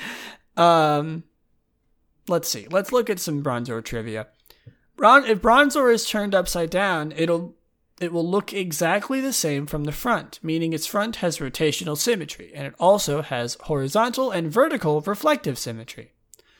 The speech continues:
However, its back sprite only has vertical reflective symmetry. Okay. There's an unused sprite within Diamond and Pearl for Bronzor's back sprite, in which it is just a duplicate of the <laughs> front sprite.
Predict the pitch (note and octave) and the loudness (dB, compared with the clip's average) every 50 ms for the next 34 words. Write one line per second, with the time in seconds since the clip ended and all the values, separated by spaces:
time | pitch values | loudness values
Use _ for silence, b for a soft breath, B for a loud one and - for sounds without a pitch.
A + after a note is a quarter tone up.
0 | b b b b b b - D#3 F3 F#3+ G3+ G#3 G#3 G#3 G#3+ G#3+ - - F3 D3 | b b b b b b 4 6 8 8 8 8 6 2 0 -2 -2 -4 -4 -4
1 | - D3 E3+ F#3 G3+ A3 G#3 - - - E3+ E3+ D#3+ - - E3 F3 F3 F3+ F#3 | -2 2 2 2 2 2 -2 -4 -2 0 0 0 0 -2 -2 -2 -2 -2 -2 -4
2 | F#3 D3 D3 D3 D3 D3+ D3 D3+ C#3+ C#3 E3 E3+ F3 D#3+ D3+ - - A#2 A2 G#2+ | -4 -2 -2 -2 -2 -2 -2 -6 -6 -2 0 0 0 0 -2 -4 -4 -6 -6 -8
3 | G#2+ - A2+ G#2+ - - A2 A2 - - A2 G#2 G2+ - - E2+ - _ _ _ | -10 -10 -10 -12 -12 -12 -14 -12 -12 -12 -12 -14 -16 -18 -18 -20 -20 _ _ _
4 | _ _ _ _ _ _ _ _ _ _ _ _ _ _ _ _ _ _ _ _ | _ _ _ _ _ _ _ _ _ _ _ _ _ _ _ _ _ _ _ _
5 | _ _ _ _ _ _ _ - A#2 - B2+ A#2 G3+ - _ _ _ _ _ _ | _ _ _ _ _ _ _ -12 -10 -8 -8 -10 -10 -12 _ _ _ _ _ _
6 | _ _ b b b b b b b b b b b b b b b b b _ | _ _ b b b b b b b b b b b b b b b b b _
7 | _ _ _ _ - - E3 F3 F3 F3 F3+ F#3+ F#3 G#3+ C4 C#4+ C4+ A#3+ A3 G#3+ | _ _ _ _ -4 0 2 2 2 2 2 4 4 4 4 4 2 2 2 2
8 | G#3+ G#3+ G3 E3+ - F#3+ - - - - A3+ G3+ D#3+ C#3+ D#3 - _ _ _ _ | 2 2 0 -2 -4 -6 -6 -4 0 4 6 6 6 4 0 -4 _ _ _ _
9 | _ _ _ _ - E3+ D#3 D#3 D#3+ D3+ C#3+ D3+ D3+ D3+ D3+ D3+ D3 C#3 C3+ C#3 | _ _ _ _ -2 -2 -2 0 0 -2 0 0 0 0 2 0 -2 -2 -4 -2
10 | - A3 A3 E3+ B2+ B2 D#3+ F#3+ - - F3+ D3 C#3+ D#3 C#3+ C#3+ C#3 - C3+ B2+ | 0 2 2 2 2 0 -4 -6 -6 -4 -4 -2 0 0 0 0 -2 -4 -4 -6
11 | A#2 A2 - F#3+ A3 A#3+ A3 - - - - - G#2 G2+ - _ _ - - C#3 | -4 2 4 4 4 4 2 -2 -6 -8 -6 -8 -10 -10 -12 _ _ -6 -4 -4
12 | C3 C#3 C3+ - - C#3+ B2+ B2+ A#2 - - C#3+ - - A2+ - - F3 F3 - | -2 -2 -4 -4 -4 -4 -4 -4 -6 -6 -8 -8 -8 -8 -8 -6 -6 -6 -4 -4
13 | F#3+ - - F#3 - F3 D#3 - - C#3+ - - - - E3+ D3 - - - - | -6 -2 -2 -4 -2 -4 -6 -6 -8 -12 -8 -6 -4 -4 -4 -6 -6 -12 -12 -10
14 | A2 G#2 - _ | -12 -12 -12 _